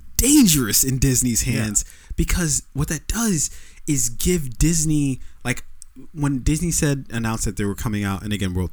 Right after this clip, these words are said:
Speaker 1: we'll talk about this when we talk about sort of what the future of, uh, streaming goes,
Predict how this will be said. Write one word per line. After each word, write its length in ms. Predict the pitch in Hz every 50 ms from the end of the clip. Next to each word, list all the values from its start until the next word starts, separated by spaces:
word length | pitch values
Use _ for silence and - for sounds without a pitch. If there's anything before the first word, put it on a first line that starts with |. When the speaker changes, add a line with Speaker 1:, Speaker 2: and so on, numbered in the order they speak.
| - -
Speaker 1:
we'll 100 | - 95
talk 160 | - 107 101
about 180 | 101 92 90 -
this 240 | 92 90 - - -
when 160 | 92 95 92
we 80 | 92
talk 160 | 87 - 104 92
about 240 | 85 87 85 -
sort 180 | - - 107 92
of 100 | 90 92
what 120 | 98 90
the 80 | - 85
future 520 | - - - 107 101 90 - - 90 90 - -
of, 400 | 92 90 90 87 90 85 - - - - - - - - - - - -
uh, 200 | 107 95 92 87
streaming 420 | 82 - - - 113 101 101 95 92
goes, 340 | 87 87 87 90 - -